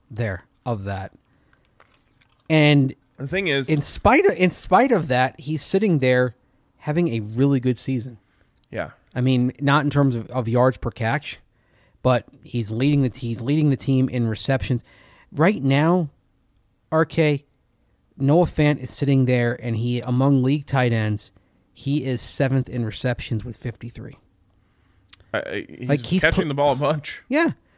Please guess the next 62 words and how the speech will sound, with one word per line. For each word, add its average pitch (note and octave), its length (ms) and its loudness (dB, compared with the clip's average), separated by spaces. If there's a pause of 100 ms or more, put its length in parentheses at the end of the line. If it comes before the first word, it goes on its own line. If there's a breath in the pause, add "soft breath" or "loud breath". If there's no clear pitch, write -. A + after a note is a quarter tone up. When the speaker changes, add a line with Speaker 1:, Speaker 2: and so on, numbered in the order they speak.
(120)
Speaker 1:
Fifth, F3+ 260 2
and D#3 180 4
we E3 80 4
saw F#3 440 4
on C#3 200 2
Sunday A#2+ 540 2
what A#2 180 -2
happens B2+ 420 -2
when A2+ 160 -4
you A2 60 -4
do A#2 200 -4
get A2 160 -4
him G#2 100 -6
kind A#2 220 -4
of G2+ 100 -8 (480 soft breath)
out, C3 240 -2 (220)
get, B2 220 -6
get A#2+ 120 -4
him A#2 140 -2
out, A2+ 440 -8
out A#2+ 200 -4
in A2+ 80 -12
space, - 380 -8
go-, B2+ 120 -10
get A2+ 180 -6
him A2 120 -4
going A2+ 260 -4
up A2+ 100 -8
the - 60 -14
sideline. G#2+ 640 -6
They D3+ 80 0
have D3 80 0
Speaker 2:
I'm D3 40 -2
Speaker 1:
to, F3+ 60 2
Speaker 2:
just C#3 300 -14
Speaker 1:
they F3+ 140 6
need A3+ 200 2
more B2 360 4
of G2 100 -6
that. F#2+ 300 -10
Speaker 2:
I'm D3+ 180 -6
just G#3 220 -4
so E3+ 140 0
tired B2 360 2
of B2+ 80 -6
seeing C3 180 -6
him C3 120 -6
catch B2 260 -6
the C3+ 80 -8
ball A#2+ 240 0
with B2+ 100 -4
his A#2 120 -10
back G#2+ 360 -4
to C3 100 -12
the G#2+ 140 -10
end G#2+ 180 -8
zone. - 260 -14 (1040)
Speaker 1:
Again, C#3+ 280 0
some B2+ 240 -2
of A#2+ 60 -2
that's B2 200 0
placement. - 540 -8